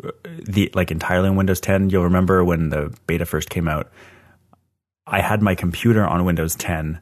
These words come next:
running Hangouts and Chrome and all that on the Insider program. But the actual recording, because I didn't <laughs> trust Windows to do that, and I wasn't gonna install the entire Adobe suite on my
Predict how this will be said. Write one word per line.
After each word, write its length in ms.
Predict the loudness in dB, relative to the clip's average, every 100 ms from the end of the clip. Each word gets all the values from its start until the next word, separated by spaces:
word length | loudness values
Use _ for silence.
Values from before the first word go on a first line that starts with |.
| _ _
running 260 | 0 0 0
Hangouts 440 | 0 0 0 0
and 240 | -4 -4 -4
Chrome 240 | -2 0
and 80 | 0
all 100 | -2
that 240 | -4 -8 -14 _ _ _ _ _ _ _ _ -4
on 140 | 2 2
the 300 | 2 -2 -2
Insider 340 | 0 2 0
program. 460 | 0 0 0 -2 -4 -14 -20 -20 -20 _ _
But 260 | -4 -4 -10 -8
the 240 | -2 -2
actual 720 | 0 -2 -2 0 2 0 -4 -10
recording, 680 | -8 -2 2 4 2 -2 -6 -10 -8
because 240 | -2 0
I 60 | 0
didn't 220 | 0 -2
<laughs> 20 |
trust 460 | 0 0 0 -8 -18 _ _ -6
Windows 340 | -2 0 -2
to 120 | -6
do 120 | -4 -2
that, 200 | -2 -2
and 80 | 0
I 40 |
wasn't 220 | 0 0
gonna 160 | 0 0
install 520 | -2 -2 -2 -4 -8 -20 -10
the 60 | -6
entire 260 | -2 -2 -2
Adobe 240 | -2 -2
suite 320 | -2 -4 -4 -10 -6
on 180 | -2 -2
my 340 | -2 -4